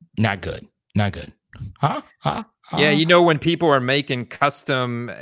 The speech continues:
Speaker 2: A C O cards, uh, <laughs> he, he, he needs some more cards in the market. I mean, Topps, Topps Now could step up and make a Topps Now. I'm sure they will if he signs a Fanatics deal, um, or Panini will come out with a, with an instant. They'll have the draft night instant. I,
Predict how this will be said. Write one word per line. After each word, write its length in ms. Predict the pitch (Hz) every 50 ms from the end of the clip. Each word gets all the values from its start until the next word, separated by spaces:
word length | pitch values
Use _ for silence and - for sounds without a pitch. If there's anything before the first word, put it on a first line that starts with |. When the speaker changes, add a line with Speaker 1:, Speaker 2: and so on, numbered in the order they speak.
| - -
Speaker 2:
A 220 | 127 127 135 139
C 300 | - - 143 131 123 123
O 280 | 123 127 127 127 123 123
cards, 680 | - - 123 117 117 117 113 113 113 101 - - - -
uh, 300 | 131 120 117 117 117 120
<laughs> 380 | - - - 185 165 135 113 -
he, 120 | 156 156
he, 460 | - - 160 147 135 135 123 143 139 127
he 200 | 123 139 135 127
needs 300 | 131 135 135 131 117 -
some 100 | 127 117
more 160 | 120 120 120
cards 320 | - 123 117 120 117 107
in 60 | 113
the 60 | 107 104
market. 360 | 107 110 117 117 - 101 98
I 100 | 110 127
mean, 180 | 147 147 139
Topps, 420 | 127 - 165 165 175 170 - - - - - - - _ _ _
Topps 300 | 160 151 160 160 - -
Now 260 | 143 139 147 175 202
could 200 | - 196 180 156
step 320 | - - 175 170 165 160
up 260 | 180 175 185 202 196
and 120 | 160 135 135
make 180 | 139 143 -
a 60 | 143 131
Topps 340 | - 147 139 143 139 -
Now. 280 | 135 131 135 151 160 156
I'm 80 | 135 120
sure 200 | - 151 147 139
they 140 | 135 127
will 240 | 120 120 127 135 139
if 100 | 135 131
he 100 | - 117
signs 300 | 110 - 127 120 123 117
a 80 | 120 110
Fanatics 540 | - 120 113 113 120 123 123 123 120 - -
deal, 640 | 98 85 123 107 127 127 123 127 131 127 127 - _ _ _ _ _ _ _ _ _
um, 340 | - 113 110 110 107 113 110
or 120 | 117 120
Panini 420 | - - 123 120 123 131 131 127
will 160 | 123 120 117 113
come 220 | - 135 123 123
out 180 | 120 120 117 113
with 200 | 120 113 - -
a, 180 | 113 110 104
with 180 | 104 117 113 110
an 120 | 113 113
instant. 440 | 117 127 135 - - - 156 160 -
They'll 120 | 127 120
have 180 | 110 120 120 113
the 80 | 113 107
draft 380 | - 117 117 117 123 123 -
night 200 | 123 117 113 107
instant. 280 | 120 131 143 - 151 -
I, 100 | 147